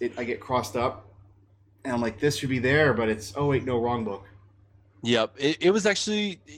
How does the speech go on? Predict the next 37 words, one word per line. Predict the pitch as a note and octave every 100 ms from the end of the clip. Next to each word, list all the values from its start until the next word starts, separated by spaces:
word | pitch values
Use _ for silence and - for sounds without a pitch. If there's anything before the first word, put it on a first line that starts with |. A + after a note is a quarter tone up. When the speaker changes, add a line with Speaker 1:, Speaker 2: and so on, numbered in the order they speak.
| F#3
Speaker 2:
when | D3 C#3+
I | C3
went | D3+ C#3+
on | B2+
vacation, | G#2+ A2+ A2+ D3+ D3+
like, | C3+ A2+
I | A2
started | - D3+ F3+ F#3+
it | F3+ G#2+
a | C3
week | A2+ A#2+
before | A2+ G#2 A#2 A2 A2+ A2+ - -
on | F#2+ F2+ E2+
Audible, | E2+ G2+ A2 B2+ B2+ _ - - - - -
and | G#2+ G#2+
it |
was | G#2 G2
only | G#2+ C3+ D3+ C#3 -
eighteen, | G#2+ G#2 - A#2+ A#2 A#2+ A#2+ - _ - - _ - - _ _ -
I |
think | C#3+
it |
was | F#2+ -
eighteen | A#2+ C#3 B2+
hours. | B2+ C#3
No, | C3+ B2+ D3+ _ _
it | A2+
was | G#2+
either | G#2+
twelve | G2+ D#3 F3+
or | D3+
eighteen | B2+ C3 G#2
hours. | E2 D#2+
I |
can't | - F#2+
remember. | F#2+ D#2 - - - - -
But | A#2